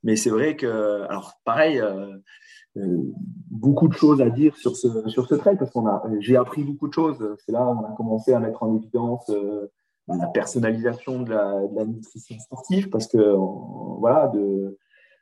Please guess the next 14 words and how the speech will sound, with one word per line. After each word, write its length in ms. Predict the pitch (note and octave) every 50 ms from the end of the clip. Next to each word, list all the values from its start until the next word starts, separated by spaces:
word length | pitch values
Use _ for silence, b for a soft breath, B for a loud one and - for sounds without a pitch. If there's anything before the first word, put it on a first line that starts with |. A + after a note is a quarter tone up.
| b -
de, 220 | G2+ G2 G2 G2
de 100 | G#2 A2
pouvoir 320 | G#2+ - B2 A#2 A#2+ A#2
identifier 500 | A#2 A#2 A2+ G#2+ G#2+ - A2+ A#2 - B2+
mes 180 | G#2+ G2+ G2 G2+
envies, 340 | G2+ A2 A2+ A#2 C#3+ E3+ E3
mes 120 | C3 A2
besoins, 540 | G2 G2+ A2 G#2+ A2+ C3 C#3+ E3+ G3 G3 C#3
euh, 380 | G#2+ G#2 G2+ G2 F#2+ G2 F#2+ F#2+ G2+ - -
au 80 | -
moment 240 | A2 G#2+ G#2 G2 G2
de 60 | G2
ces 140 | - - G#2
courses. 440 | G2+ - E3 F3+ F#3+ F#3+ - -